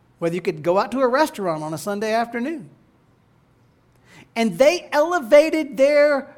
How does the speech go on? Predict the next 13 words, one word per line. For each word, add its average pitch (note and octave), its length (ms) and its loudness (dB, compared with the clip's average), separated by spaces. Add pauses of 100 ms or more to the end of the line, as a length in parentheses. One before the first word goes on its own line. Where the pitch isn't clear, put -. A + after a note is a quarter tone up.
(100)
rules G#3+ 760 0
to G3+ 100 -8
the F#3+ 100 -4
level G3+ 420 -4
of E3+ 200 -6
religious F3 560 -4
commands. E3 600 -6
Good D#3+ 280 -8
Christians E3+ 440 -12
don't D3 280 -10
do D#3+ 160 -6
these C#3+ 260 -10
things. - 800 -16